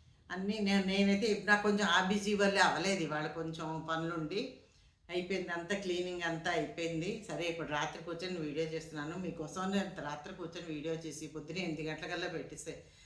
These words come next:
ఎందుకండి, నేను ఏడున్నర కల్లా పెట్టేస్తున్నాను, ఏడున్నర కల్లా వచ్చేస్తుంది వీడియో. స్కిప్ చేయకుండా చూడండి, చూసి మీకు ఎవరెవరికి చేయాలనుందో ఒక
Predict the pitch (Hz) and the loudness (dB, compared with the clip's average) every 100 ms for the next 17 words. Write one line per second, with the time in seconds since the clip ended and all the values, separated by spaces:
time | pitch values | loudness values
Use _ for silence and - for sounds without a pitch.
0 | - - 208 214 226 269 240 202 190 175 | -20 0 4 4 2 2 2 2 2 2
1 | 175 190 202 208 - 190 196 190 185 214 | 4 6 6 4 2 2 6 6 6 6
2 | 233 214 151 165 - 156 131 127 - - | 6 6 0 -4 -4 -4 -4 -8 -14 -20
3 | _ _ _ _ _ _ _ _ 180 185 | _ _ _ _ _ _ _ _ -2 0
4 | 185 185 180 185 202 180 170 185 - 185 | 0 0 0 0 2 0 -2 -6 -4 -2
5 | 165 151 156 190 247 - - _ _ - | -2 0 0 0 0 -6 -20 _ _ -16
6 | - 214 196 220 208 214 208 202 170 180 | -4 0 0 4 4 4 2 2 0 4
7 | 208 202 214 269 220 226 285 269 214 185 | 4 6 4 2 -2 -4 0 0 2 0
8 | 180 190 202 208 208 190 185 185 180 175 | 2 4 4 2 0 2 4 4 2 0
9 | 170 170 | 0 2